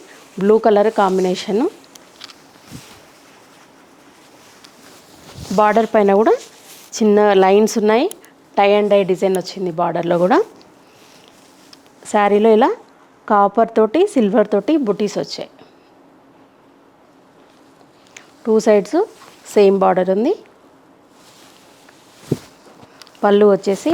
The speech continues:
బ్లూ కలర్ పళ్ళు, కాంట్రాస్ట్ పళ్ళు వస్తుంది. ప్లెయిన్ బ్లౌజ్ వస్తుంది, బ్లూ కలర్ బార్డర్ కలర్ బ్లౌజ్. దానికి హ్యాండ్స్కి ఇలా లైన్స్ తోటి డిజైన్ వస్తుంది. ఈ శారీ ప్రైస్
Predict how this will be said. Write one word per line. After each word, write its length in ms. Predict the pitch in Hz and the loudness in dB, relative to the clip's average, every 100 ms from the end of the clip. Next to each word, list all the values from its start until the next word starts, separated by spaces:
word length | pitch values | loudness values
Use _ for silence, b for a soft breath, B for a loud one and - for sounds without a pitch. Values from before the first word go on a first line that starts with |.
| 302 | -2
బ్లూ 120 | 202 196 | 0 0
కలర్ 260 | 196 214 320 - - - - - - - | 0 -2 -4 -10 -16 -20 -20 -20 -12 -4
పళ్ళు, 260 | 185 175 - - - - - - | -2 -2 -8 -16 -20 -20 -20 -6
కాంట్రాస్ట్ 420 | 196 190 190 - - | -6 -4 -6 -6 -8
పళ్ళు 220 | 185 185 175 | -6 -6 -8
వస్తుంది. 400 | - - 185 302 427 _ _ _ _ _ - | -12 -10 -8 -8 -10 _ _ _ _ _ -4
ప్లెయిన్ 300 | 220 214 220 | 2 2 2
బ్లౌజ్ 300 | 196 185 180 240 | 0 0 0 -4
వస్తుంది, 300 | 226 - 208 185 | -6 -4 -2 0
బ్లూ 100 | 190 190 180 | 0 0 0
కలర్ 280 | 190 185 254 - - 196 | 0 2 0 -2 -4 0
బార్డర్ 280 | 185 180 185 | 0 0 -2
కలర్ 240 | 196 196 175 | 0 2 2
బ్లౌజ్. 320 | 180 175 175 370 - B B B B 190 | 0 0 0 -2 -4 B B B B -2
దానికి 360 | 202 208 208 - - B B - | 0 0 0 -4 -4 B B -6
హ్యాండ్స్కి 400 | 208 202 208 - 233 | -2 -2 -2 0 2
ఇలా 120 | 190 185 | 2 2
లైన్స్ 300 | 185 202 196 202 | 0 0 -2 -4
తోటి 200 | 190 269 220 | -4 -2 -2
డిజైన్ 280 | 175 180 180 | -2 -4 -8
వస్తుంది. 360 | - 208 233 - _ _ _ _ _ _ _ _ _ _ _ _ _ _ _ _ _ _ _ _ _ _ _ _ - - - 233 | -14 -20 -20 -20 _ _ _ _ _ _ _ _ _ _ _ _ _ _ _ _ _ _ _ _ _ _ _ _ -20 -20 -4 2
ఈ 40 | 233 220 | 2 4
శారీ 220 | 202 202 202 | 2 2 0
ప్రైస్ 300 | 190 185 | -4 -2